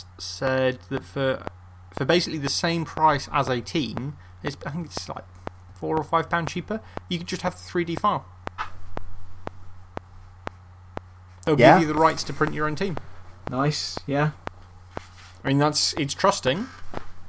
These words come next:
Speaker 1: 'cause let's face it, that's abusable.
Speaker 2: Yeah.
Speaker 1: But it's, it's nice. I, I, and I think we could see,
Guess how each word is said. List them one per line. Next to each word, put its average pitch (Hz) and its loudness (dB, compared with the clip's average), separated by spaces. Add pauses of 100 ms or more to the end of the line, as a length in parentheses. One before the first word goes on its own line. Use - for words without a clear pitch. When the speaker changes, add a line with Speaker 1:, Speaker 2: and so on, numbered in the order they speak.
(320)
Speaker 1:
'cause 127 0
let's 135 0
face 127 0
it, 180 0
that's 139 2
abusable. 127 -4 (640)
Speaker 2:
Yeah. 107 0 (540)
Speaker 1:
But 180 2
it's, 180 -2
it's - -6
nice. 277 -4 (760)
I, 160 -2
I, 160 4
and - 0
I 190 6
think 226 -2
we 208 -2
could 185 -2
see, - -4